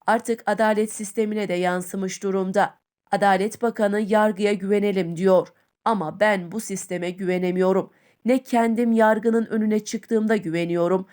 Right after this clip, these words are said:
ne de iktidarın yaptığı operasyonlara. Çünkü bağımsız ve tarafsız bir yargı kalmadı.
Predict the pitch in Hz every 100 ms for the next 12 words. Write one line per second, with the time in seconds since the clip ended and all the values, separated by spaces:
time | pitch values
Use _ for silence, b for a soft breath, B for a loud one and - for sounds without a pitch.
0 | b - 233 240 190 190 - 226 214 208
1 | 214 214 196 190 185 185 185 185 180 185
2 | 202 190 190 190 - b b b - 269
3 | 233 170 170 180 196 208 254 233 233 233
4 | 220 220 220 240 208 196 180 175 175 190
5 | - 196 185 185 185 -